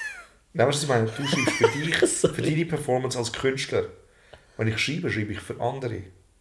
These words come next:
Speaker 2: Ja,
Speaker 1: Und
Speaker 2: das
Speaker 1: wenn ich,
Speaker 2: stimmt.
Speaker 1: und ich schreibe schon auch für mich, aber das ist sehr selten.
Speaker 2: Mhm.
Speaker 1: Und dann ist das mal ein Album oder irgendetwas, aber es ist nicht... Ähm, also wenn ich schreibe, ist, meistens ist der Gedanke bei jemand anderem.
Speaker 2: Mhm.
Speaker 1: Und
Speaker 2: Das
Speaker 1: dann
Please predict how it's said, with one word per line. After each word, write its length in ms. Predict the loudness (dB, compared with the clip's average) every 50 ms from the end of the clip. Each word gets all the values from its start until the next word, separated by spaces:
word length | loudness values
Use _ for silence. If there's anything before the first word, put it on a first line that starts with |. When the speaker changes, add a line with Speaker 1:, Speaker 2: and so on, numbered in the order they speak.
| _ _ _ _ _ _ _ _ _ _ -20 -20 -12 0
Speaker 2:
Ja, 140 | 4 6 6
Speaker 1:
Und 80 | 6 8
Speaker 2:
das 60 | 8
Speaker 1:
wenn 100 | 8 8
ich, 60 | 8 6
Speaker 2:
stimmt. 200 | 4 4 2 2
Speaker 1:
und 40 |
ich 100 | -2 -2
schreibe 200 | 0 -2 -2 -2
schon 180 | 0 0 2 2
auch 120 | 0 0 -2
für 80 | 0
mich, 280 | 0 0 0 0 0 0
aber 80 | 0 2
das 80 | 2 0
ist 100 | 0 2
sehr 160 | 4 4 4
selten. 420 | 6 6 6 6 4 0 -4 -6 -8 -8 -10 -20 -20 -20 -20 -20 _ -10
Speaker 2:
Mhm. 220 | -6 -6 -6 -4 -4
Speaker 1:
Und 160 | -4 -4 -4
dann 60 | -6
ist 100 | -6 -6
das 100 | -4 0
mal 120 | 2 2
ein 80 | 4 6
Album 300 | 6 4 4 2 -2 -4
oder 120 | -2 -2
irgendetwas, 480 | -2 -2 0 0 -2 -2 -4 -4 -6 0
aber 180 | 2 2 2 2
es 80 | 0
ist 120 | 0 0 0
nicht... 240 | 0 -2 -2 -8 -14 -18 -20 -20 -20 -20 _ _ _ _ _ _ _ _ _ _ _ _ _ 0
Ähm, 260 | 2 2 2 2 0 -2 -2
also 160 | -2 0 0
wenn 100 | 0 0
ich 160 | 0 0 0 0
schreibe, 220 | 0 2 2 2
ist, 140 | 0 -2 -2
meistens 500 | 0 2 2 2 2 0 -4 -6 -8 -8
ist 180 | -6 -6 -4 -4
der 60 | -4
Gedanke 360 | -4 -2 -2 -2 -2 -4 -6 -2
bei 80 | -2 -2
jemand 180 | -2 -2 -4
anderem. 380 | -4 -4 -4 -4 -6 -6 -6 -8 -16 -16 -8
Speaker 2:
Mhm. 340 | -6 -4 -2 -2 -2 -4 -6 -8 -14 -20 _ _ _ _ _ _ _ 0
Speaker 1:
Und 80 | 2
Speaker 2:
Das 80 | 4 4
Speaker 1:
dann 100 | 4